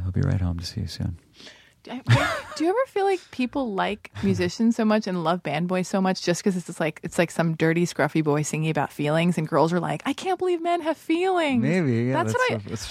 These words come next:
Speaker 1: true. <laughs>
Speaker 2: So why
Speaker 1: So
Speaker 2: this
Speaker 1: vulnerable.
Speaker 2: <laughs> I can't believe finally he's being vulnerable. That's what I wanted this whole time.
Speaker 1: <laughs>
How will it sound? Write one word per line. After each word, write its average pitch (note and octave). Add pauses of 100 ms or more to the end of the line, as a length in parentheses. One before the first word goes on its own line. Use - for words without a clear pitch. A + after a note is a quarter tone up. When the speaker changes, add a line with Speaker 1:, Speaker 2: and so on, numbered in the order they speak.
(180)
Speaker 1:
true. A2
<laughs> A2 (300)
Speaker 2:
So -
why F3
Speaker 1:
So F#3
Speaker 2:
this D3+
Speaker 1:
vulnerable. D3
Speaker 2:
<laughs> -
I F#4+
can't A4
believe A4
finally G#4+
he's G4
being G4
vulnerable. F4+
That's D4+
what E4
I D#4+
wanted D4+
this C#4+
whole C4+
time. C4
Speaker 1:
<laughs> B2